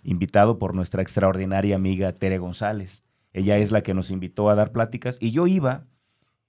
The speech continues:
y de esto no hace muchos años, ¿eh? Nada más para que veas el cambio tan abismal que ha habido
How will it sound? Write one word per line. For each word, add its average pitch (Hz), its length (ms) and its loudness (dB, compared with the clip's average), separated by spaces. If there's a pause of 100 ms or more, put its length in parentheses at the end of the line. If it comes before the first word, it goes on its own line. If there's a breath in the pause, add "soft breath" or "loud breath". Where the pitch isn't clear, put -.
(180)
y 135 320 0
de 127 140 0
esto 156 180 0
no 175 100 2
hace 165 160 -2
muchos 110 300 -4
años, 123 340 -4
¿eh? 131 60 -2
Nada 135 140 2
más 139 80 -2
para 156 100 -2
que 131 80 -2
veas 127 200 2
el 131 100 0
cambio 131 320 2
tan 127 140 2
abismal 117 440 4
que 123 100 0
ha 117 40 4
habido 110 340 0